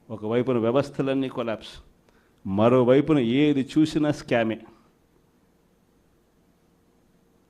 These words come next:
ఏ గ్రామంలో చూసినా బెల్ట్ షాపులు. ఎమ్మెల్యే దగ్గరుండి ఆక్షన్ పాడిస్తూ ఉన్నాడు. రెండు లక్షల, మూడు లక్షల నీ ఇష్టం.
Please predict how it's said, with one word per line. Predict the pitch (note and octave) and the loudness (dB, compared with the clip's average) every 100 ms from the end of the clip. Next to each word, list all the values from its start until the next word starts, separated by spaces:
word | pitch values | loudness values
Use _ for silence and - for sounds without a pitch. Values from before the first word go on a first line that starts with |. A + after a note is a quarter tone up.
| _ G#2 G2 | _ -20 -6
ఏ | G#2+ C#3+ D3 | 2 4 4
గ్రామంలో | B2+ C#3 D#3 D#3+ E3 D#3+ | 4 6 8 8 6 6
చూసినా | D#3 D3+ D#3 | 4 2 0
బెల్ట్ | C3+ C3 B2 | 0 -2 -2
షాపులు. | - A#2 G#2 F2+ - _ _ _ _ _ _ _ A2+ | -4 -6 -8 -18 -20 _ _ _ _ _ _ _ -4
ఎమ్మెల్యే | B2 C#3 D3 D3+ | 0 2 2 0
దగ్గరుండి | C3+ B2+ C#3 C#3 C3 | 0 -2 -2 -2 -2
ఆక్షన్ | B2 - C3+ A#2 | -2 -2 -6 -4
పాడిస్తూ | A2 G#2+ - A2 | -4 -6 -10 -14
ఉన్నాడు. | G2+ G2+ - - _ _ _ _ _ _ | -12 -14 -18 -20 _ _ _ _ _ _
రెండు | C3+ C3 | -4 -2
లక్షల, | C3 B2+ C3 B2 | 0 -2 -2 -2
మూడు | A#2+ C3 C3 | -2 -2 -2
లక్షల | B2+ B2+ B2+ B2+ | -2 -4 -4 -2
నీ | A#2+ | -2
ఇష్టం. | A#2+ - B2 | -4 -6 -12